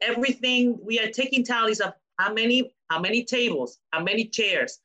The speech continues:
how many umbrellas are on the sidewalk, you know,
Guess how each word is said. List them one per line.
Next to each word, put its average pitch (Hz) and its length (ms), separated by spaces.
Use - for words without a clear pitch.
how 127 80
many 156 380
umbrellas 254 1120
are 202 220
on 196 80
the 190 80
sidewalk, 170 580
you 262 120
know, 180 240